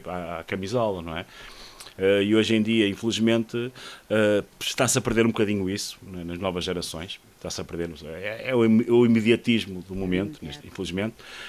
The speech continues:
Speaker 1: Mas, eh, o pessoal da minha geração, uma geração mais nova e a mais velha já nem se fala, há aqui, há aqui pessoal que anda aqui há quarenta anos, não é?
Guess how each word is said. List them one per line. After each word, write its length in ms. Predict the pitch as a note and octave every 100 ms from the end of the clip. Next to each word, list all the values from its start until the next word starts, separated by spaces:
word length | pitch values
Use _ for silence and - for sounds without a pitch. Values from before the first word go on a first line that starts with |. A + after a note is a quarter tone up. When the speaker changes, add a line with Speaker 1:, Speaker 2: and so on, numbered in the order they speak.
| -
Speaker 1:
Mas, 300 | G#2 A2+ A2+
eh, 40 | A2+ A#2 A2+ A2+ G#2+ D2+
o 60 | E2+
pessoal 200 | - G#2
da 80 | A2+
minha 180 | A2
geração, 360 | F#2+ A2 G2+ G#2+
uma 120 | G2
geração 340 | F2+ G2 - F#2+
mais 220 | G2 F#2+
nova 400 | G2+ G2+ F#2 D#2+
e 120 | D2
a 40 | D2
mais 160 | E2
velha 240 | E2+ E2+ D#2
já 140 | F2
nem 100 | F2
se 120 | -
fala, 360 | G2+ G2+ G#2+ B2+ - - - - - -
há 200 | - -
aqui, 160 | - -
há 60 |
aqui 160 | C3+ C#3+
pessoal 240 | - C#3
que 80 | C#3+
anda 120 | C3+
aqui 140 | B2+ C#3
há 60 |
quarenta 320 | - B2+ B2
anos, 420 | C#3+ C#3 A2+ G#2+ -
não 120 |
é? 60 | F2+